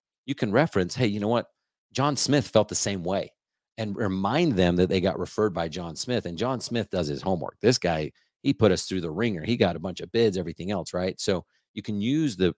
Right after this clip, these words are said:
pre-qualification process later on in your sales presentation. Notice we haven't even gotten to the sale yet.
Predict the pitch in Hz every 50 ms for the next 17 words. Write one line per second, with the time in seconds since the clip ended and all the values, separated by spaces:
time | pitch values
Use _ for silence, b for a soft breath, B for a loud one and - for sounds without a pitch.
0 | _ _ _ _ - 131 123 107 - - 107 104 95 - 85 - - 120 131 139
1 | - - 85 80 76 - _ _ _ _ _ - - 131 156 170 - - 82 78
2 | 76 80 - - _ _ _ _ _ _ _ _ - 98 107 104 95 92 92 92
3 | 87 85 82 80 - - 92 85 82 - - 85 78 71 71 69 - 85 87 -
4 | - - - _ _ _ _ _ _ _ _ _ _ _ - 110 160 190 175 -
5 | 120 120 135 123 107 98 92 92 107 101 85 82 80 76 - - 98 92 82 73
6 | 76 73 -